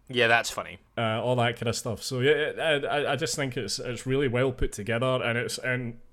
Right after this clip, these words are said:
Speaker 2: I don't mind telling you, I jumped a fair few times. It's incredibly scary.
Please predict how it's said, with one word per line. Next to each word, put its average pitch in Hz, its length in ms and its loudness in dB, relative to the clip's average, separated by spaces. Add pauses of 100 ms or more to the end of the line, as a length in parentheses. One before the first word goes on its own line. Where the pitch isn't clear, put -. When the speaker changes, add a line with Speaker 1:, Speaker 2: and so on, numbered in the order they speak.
(140)
Speaker 2:
I 131 60 -4
don't 151 140 2
mind 143 200 2
telling 123 300 0
you, 127 140 4
I 120 80 6
jumped 123 260 0
a 107 60 -8
fair 117 220 -2
few 110 200 -4
times. 123 400 -2
It's 101 140 -8
incredibly 127 480 -2
scary. 120 480 -6